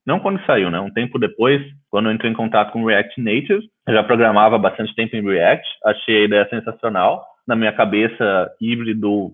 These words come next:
é o que super faz sentido, você conseguir fazer um código só, rodar nas duas plataformas. Claro que tem suas limitações, e dependendo do projeto não é possível, mas eu vi no React Native uma oportunidade de vários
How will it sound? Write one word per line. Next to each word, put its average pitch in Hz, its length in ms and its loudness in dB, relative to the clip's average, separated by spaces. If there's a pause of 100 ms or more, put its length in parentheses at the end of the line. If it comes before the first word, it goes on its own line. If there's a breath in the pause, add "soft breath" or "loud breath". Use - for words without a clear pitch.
(160)
é 110 100 4
o 98 140 2
que 135 120 -6
super 113 280 -2
faz 113 200 0
sentido, 127 500 -8
você 113 100 -8 (240)
conseguir 107 360 -6
fazer 98 680 -2 (380 soft breath)
um 113 80 -4
código 107 440 2 (120)
só, 127 440 2
rodar 104 280 0
nas 101 100 -2
duas 98 140 -2
plataformas. 139 760 0 (240)
Claro 110 320 4
que 113 100 -8
tem 104 400 -6
suas 104 200 -4
limitações, 110 640 -4
e 131 60 -4
dependendo 104 480 -4
do 90 40 -8
projeto 104 480 0
não 101 160 -4
é 90 60 -4
possível, 143 540 -4 (360)
mas 202 300 2 (460)
eu 110 180 4
vi 110 240 0
no 127 240 2
React 123 340 0
Native 123 300 -2
uma 135 140 -4
oportunidade 135 680 0
de 135 100 -2
vários 127 440 2